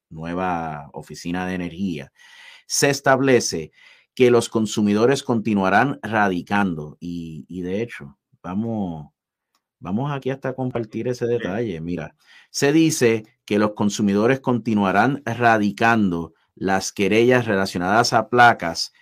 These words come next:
Speaker 1: de la misma manera como se ha hecho hasta, hasta ahora, por escrito o a través del portal de internet. Y después se indica que esas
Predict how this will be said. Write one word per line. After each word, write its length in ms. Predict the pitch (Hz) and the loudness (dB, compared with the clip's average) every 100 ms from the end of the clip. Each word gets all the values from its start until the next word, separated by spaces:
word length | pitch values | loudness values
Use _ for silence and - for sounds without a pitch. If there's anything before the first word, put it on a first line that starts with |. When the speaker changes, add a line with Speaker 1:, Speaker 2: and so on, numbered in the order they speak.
| _ | _
Speaker 1:
de 160 | 98 95 | 0 2
la 100 | 95 | 2
misma 340 | 104 - 117 | 0 0 0
manera 400 | 120 120 120 123 | 2 2 0 0
como 240 | 104 95 | -2 -2
se 140 | 90 90 | -2 -2
ha 100 | 92 | -2
hecho 220 | 98 113 | -2 -2
hasta, 400 | 107 - - - | -2 -4 -8 -6
hasta 400 | 92 90 - 90 | -4 -6 -4 -4
ahora, 440 | 82 87 90 80 - | -2 -2 -4 -6 -8
por 180 | 92 90 | -6 -6
escrito 680 | 82 - 101 104 101 76 - | -6 -8 -2 -2 -2 -6 -6
o 100 | 90 | -6
a 60 | 85 | -4
través 280 | 82 87 92 | -4 -4 -4
del 180 | 104 | -4
portal 460 | - 87 - 85 85 | -6 -10 -8 -8 -6
de 80 | 92 | -6
internet. 540 | 92 95 78 76 65 _ _ _ _ _ _ | -6 -6 -8 -10 -14 _ _ _ _ _ _
Y 160 | - 95 | -6 -4
después 380 | 87 - 90 90 | -4 -6 -6 -4
se 120 | 110 | -2
indica 560 | 117 147 175 117 113 - _ _ | 0 0 2 0 0 -4 _ _
que 340 | 104 101 147 | 0 4 4
esas 520 | 170 - 151 143 - | 2 2 2 2 -2